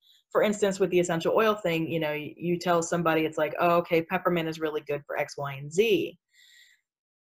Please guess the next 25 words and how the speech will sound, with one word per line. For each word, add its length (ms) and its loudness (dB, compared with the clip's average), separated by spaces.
But 140 6
you're 120 4
not 340 6
telling 400 2
them 300 4
that 120 8
if 180 4
you 180 0
only 420 4
use 260 0
peppermint, 540 2
like, 200 0
you 160 -2
only 320 2
can 440 0
use 200 2
peppermint 500 0
in 80 -2
X, 220 -4
Y, 200 -2
and 140 -8
Z, 340 -6
and 80 -2
if 180 -6
you 420 -8